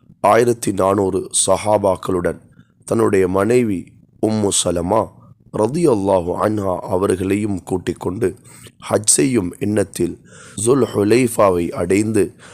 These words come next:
அங்கு நபி ஸல்லல்லாஹு அலைஹி வஸல்லம் அவர்கள் ஹஜ்ஜுக்காக நியத்து வைத்து கொண்டு செல்கிறார்கள். எழுபது ஒட்டகங்களையும்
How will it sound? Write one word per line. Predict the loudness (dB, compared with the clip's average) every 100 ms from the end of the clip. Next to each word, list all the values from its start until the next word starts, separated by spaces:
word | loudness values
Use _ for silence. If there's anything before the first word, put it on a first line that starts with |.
| -20 -20 -6
அங்கு | 0 2 2
நபி | 2 2 0
ஸல்லல்லாஹு | 2 2 4 2
அலைஹி | 2 0 -2
வஸல்லம் | 0 0 0
அவர்கள் | 0 0 0 0 -4 -20 -20 -20 -20 -8 0
ஹஜ்ஜுக்காக | 0 0 -2 2 2 2 -4 -8 -6
நியத்து | -4 2 2 2 -2
வைத்து | -2 -2 -4
கொண்டு | -4 -2
செல்கிறார்கள். | 0 0 0 -2 -4 -8 0
எழுபது | 2 4 4 4 4 2 0 -2
ஒட்டகங்களையும் | -4 2 2 2 0 0 0 0 -2